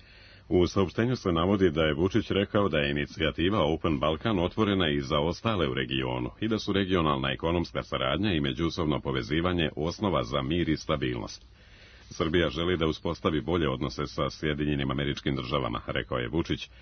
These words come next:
dok su kongresmeni istakli da su došli u posetu Beogradu ohrabreni ekonomskim rezultatima, s namerom da ohrabre američke investitore da više ulažu u Srbiju.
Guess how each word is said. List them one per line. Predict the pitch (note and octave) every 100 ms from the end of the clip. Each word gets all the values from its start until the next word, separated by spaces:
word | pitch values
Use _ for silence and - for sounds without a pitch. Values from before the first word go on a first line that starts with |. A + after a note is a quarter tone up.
| - - -
dok | G2+ -
su | G#2
kongresmeni | F2+ F2+ F#2 - C#2+ A1+
istakli | B1 - G2 G2
da | C#2 B1+
su | D2+
došli | C2 E2 - D#2+
u |
posetu | E2 F2 E2+ E2
Beogradu | C2 C2+ E2 F#2+ E2 D2+
ohrabreni | - D#2 G2 D#2+ D#2+ D2+ C#2+
ekonomskim | C2+ D#2+ F2 D2+ - C#2
rezultatima, | B1 C2 C#2 C#2 C#2+ - B1+ - - -
s | -
namerom | D#2+ C2+ C#2 E2+ F#2
da | C2+
ohrabre | C2+ E2 D2 C#2+
američke | B1 C2 E2 -
investitore | C2 B1 D#2 - E2+ E2 D2+
da | C2+
više | B1 F2 - C2+
ulažu | B1+ C2 B1+ C#2+
u | D2+ C2+
Srbiju. | C2+ A#1 A#1 G#1